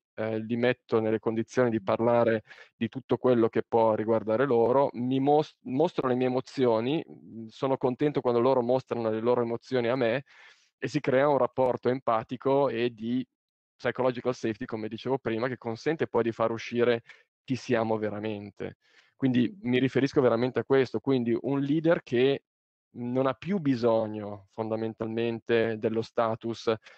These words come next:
Speaker 1: per dimostrare la sua abilità nel portare a casa i risultati ed avere un team che lo segue. Un leader che lo fa perché utilizza l'empatia e utilizza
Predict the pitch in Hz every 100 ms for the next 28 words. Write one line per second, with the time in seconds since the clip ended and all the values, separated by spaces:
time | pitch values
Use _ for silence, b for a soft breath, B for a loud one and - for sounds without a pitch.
0 | B _ 117 117 110 127 120 - 113 117
1 | 120 117 120 117 110 113 - 127 120 113
2 | 117 117 117 120 120 110 - 110 113 113
3 | 107 113 110 110 113 110 110 113 110 110
4 | 104 135 127 110 117 113 107 - 113 113
5 | 107 - 107 104 107 b b b - 139
6 | 143 165 190 170 135 120 131 143 131 151
7 | 180 123 120 127 120 120 120 135 127 117
8 | 117 131 - 156 196 151 113 117 113 123
9 | 123 131 135